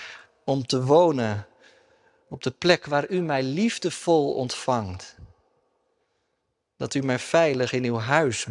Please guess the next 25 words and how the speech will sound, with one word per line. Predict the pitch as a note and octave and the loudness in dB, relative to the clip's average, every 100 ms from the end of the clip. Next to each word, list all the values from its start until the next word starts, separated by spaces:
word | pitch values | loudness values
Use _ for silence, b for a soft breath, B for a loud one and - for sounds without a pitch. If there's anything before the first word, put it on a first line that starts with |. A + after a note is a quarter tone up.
| A2+ | -4
bergt | - D#3+ A2+ G2+ - A2+ | 2 2 2 -6 -10 -8
en | A#2 G#2+ | -6 -2
hoedt. | C#3 A#2 - - b b b b b b _ _ _ _ _ | -2 -2 -4 -16 b b b b b b _ _ _ _ _
Wacht | C#3 D3+ - B2+ | 0 0 0 -4
op | - | -2
de | B2+ | -4
Heer, | A2+ D3 D3+ A#2 | -2 0 0 -2
mijn | G#2+ G2+ | -4 -4
hart, | A2+ C#3+ - | -4 -4 -4
ja, | B2 A2+ | -4 -2
wacht. | C3 C3+ - - - - _ _ _ _ _ _ _ | -4 -4 -10 -16 -18 -18 _ _ _ _ _ _ _
Houd | - A#2+ A#2+ | -2 -2 0
moed", | C3 D#3+ - | -2 -2 0
dat | C3+ - | 0 0
verlangen | - C3 E3+ F#3 B2+ | -2 0 0 -2 -4
wat | A2+ A2+ | -4 -2
daaruit | A2 G#2 - | -2 -2 -6
spreekt. | - A2+ F#2+ G2+ _ - - _ _ _ _ _ _ _ _ _ _ _ _ _ | -10 -6 -6 -8 _ -20 -20 _ _ _ _ _ _ _ _ _ _ _ _ _
Ik | _ | _
weet | C#3 D3+ | -2 0
niet | D#3 | -2
of | C3+ | -2
je | C#3 | 0
dat | C#3 C3+ | 0 0
herkent. | B2 - G#3+ C3 G2+ | -4 0 0 0 -4